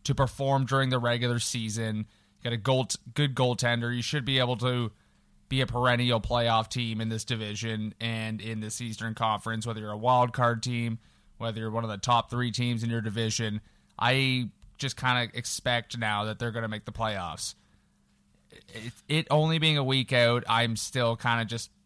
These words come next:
hyper-focused on what happened in that series. I'm kinda just, you know what? Marner had an unreal year. Cool. Does, I don't care right now. John Tavares, unreal year. Like, I, I'm, I'm still kinda focused on that playoff series. So even though those guys had great years, I'm still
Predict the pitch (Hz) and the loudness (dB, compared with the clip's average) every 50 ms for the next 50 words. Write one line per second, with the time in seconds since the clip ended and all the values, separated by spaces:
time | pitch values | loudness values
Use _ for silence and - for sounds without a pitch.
0 | _ _ _ _ _ _ _ _ - - 135 - - 139 135 135 117 - 135 127 | _ _ _ _ _ _ _ _ -14 -14 -8 -2 2 2 2 2 2 2 0 0
1 | - - 123 120 117 104 131 123 - - 131 117 117 117 110 113 110 110 110 - | 2 2 2 2 2 2 0 0 0 0 -2 0 0 0 0 2 2 2 2 0
2 | 117 117 113 113 104 104 101 - - - 117 113 113 117 117 120 120 120 117 113 | 0 -2 0 -2 -2 -2 -4 -4 -4 -2 -2 -2 -2 -2 -2 -2 -2 -2 -4 -4
3 | 113 - 107 135 131 127 127 127 120 123 123 - - _ - _ _ _ _ _ | -6 -4 0 2 4 4 4 2 0 -2 -6 -8 -10 _ -20 _ _ _ _ _
4 | _ _ - 123 127 135 131 131 131 127 123 123 123 123 127 127 131 127 127 123 | _ _ -6 -2 2 4 6 6 6 4 4 2 4 4 4 4 4 4 2 2
5 | 120 104 113 123 123 127 127 123 123 120 120 120 120 120 117 - - - 131 123 | 2 2 2 2 2 2 2 2 2 2 2 2 0 0 -2 -4 -4 -2 0 2
6 | 123 120 120 120 120 117 117 117 - - - - - - 143 135 - - 123 123 | 2 2 2 2 2 2 0 -2 -6 -14 -20 -8 0 2 2 2 2 2 2 4
7 | 131 123 - - - - 131 127 123 120 120 117 113 113 110 104 110 110 107 107 | 4 2 0 -4 -4 0 2 4 4 4 4 2 0 0 -2 -2 -2 0 2 2
8 | 110 107 110 - - - _ _ _ _ _ - 143 135 131 123 120 120 123 120 | 0 0 -2 -4 -8 -20 _ _ _ _ _ 0 2 4 4 4 4 4 4 6
9 | 120 120 120 117 - 123 131 127 123 123 127 123 123 123 120 104 98 - - 120 | 6 4 4 2 2 2 2 2 2 2 2 2 2 2 0 -4 -8 -10 -6 -2
10 | 117 120 120 117 117 117 117 117 110 104 117 110 107 104 - _ _ - _ _ | 0 0 2 2 0 0 -2 -4 -6 -6 -6 -6 -8 -8 -12 _ _ -20 _ _
11 | _ _ _ _ _ _ _ _ _ - - 117 110 107 131 139 151 151 - 143 | _ _ _ _ _ _ _ _ _ -4 0 2 4 6 6 6 6 6 4 4
12 | 156 151 - - - 190 180 160 - 175 165 143 - - 135 127 110 127 120 - | 4 2 0 0 2 2 2 2 4 4 4 4 4 4 2 4 4 2 2 2
13 | 123 120 117 113 107 - - 117 113 107 104 107 - - 113 104 92 110 - 135 | 2 2 2 2 0 0 0 0 2 0 -2 -2 -4 -6 -6 -6 -6 -4 -2 0
14 | 143 147 156 175 175 170 156 120 - 123 120 123 117 135 123 110 - 120 117 113 | 0 0 2 2 2 2 2 2 2 2 4 4 2 0 -2 -4 -4 -4 -4 -2
15 | 113 113 110 110 107 107 110 120 135 135 123 120 117 113 113 - - 131 123 117 | -4 -4 -4 -6 -6 -4 -4 -2 -2 -2 0 0 -2 -2 -4 -6 -4 -2 0 2
16 | 113 113 113 113 113 110 | 2 0 0 -2 -4 -6